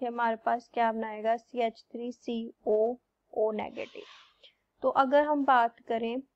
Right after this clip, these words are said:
अ, एसिडिक स्ट्रेंथ कब शो होगी? जब जो हमारे पास ये आयन बना है ये स्टेबल होगा। अब स्टेबल कब होगा? जब ऑक्सीजन का नेगेटिव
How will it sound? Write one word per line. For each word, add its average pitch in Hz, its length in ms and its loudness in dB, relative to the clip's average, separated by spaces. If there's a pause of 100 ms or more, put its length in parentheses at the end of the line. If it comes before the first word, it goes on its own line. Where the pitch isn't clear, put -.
(220)
अ, 240 280 0
एसिडिक 247 380 -6
स्ट्रेंथ 247 360 -4 (140)
कब 240 160 0
शो - 220 -2
होगी? 233 440 -2 (100)
जब 240 180 -2
जो 269 240 0
हमारे 247 380 0
पास 233 360 0
ये 254 80 0
आयन 233 360 -2
बना 226 300 -4
है 233 280 -6 (120)
ये 254 160 0
स्टेबल 208 500 -4
होगा। - 400 -6 (760)
अब 302 480 6
स्टेबल 269 580 2
कब 262 220 2
होगा? 254 400 2 (100)
जब 254 180 2
ऑक्सीजन 254 580 0
का 254 180 2
नेगेटिव 233 560 -2